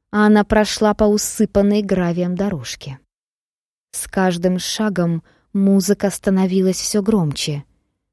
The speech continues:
Уже были слышны разговоры и даже какие-то крики. Расслышав "Дина Бирос, прекрати!", Тася снова ускорила шаг. Задыхаясь, вылетела на площадку перед бассейном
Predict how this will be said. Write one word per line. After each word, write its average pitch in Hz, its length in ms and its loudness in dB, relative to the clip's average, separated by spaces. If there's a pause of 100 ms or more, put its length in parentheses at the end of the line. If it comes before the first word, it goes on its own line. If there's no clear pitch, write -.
(340)
Уже 190 360 2
были 180 300 2
слышны 190 500 -2
разговоры 175 720 -4 (500)
и 196 160 0
даже 180 380 0
какие-то 196 540 -6
крики. 143 520 -6 (920)
Расслышав 202 880 2 (380)
"Дина 233 460 6
Бирос, 202 440 2
прекрати!", 208 680 0 (580)
Тася 196 360 0
снова 220 560 2
ускорила 196 600 0
шаг. - 460 -8 (1000)
Задыхаясь, 202 880 2
вылетела 196 480 0
на 190 120 0
площадку 202 580 -4
перед 190 260 -2
бассейном 143 680 -4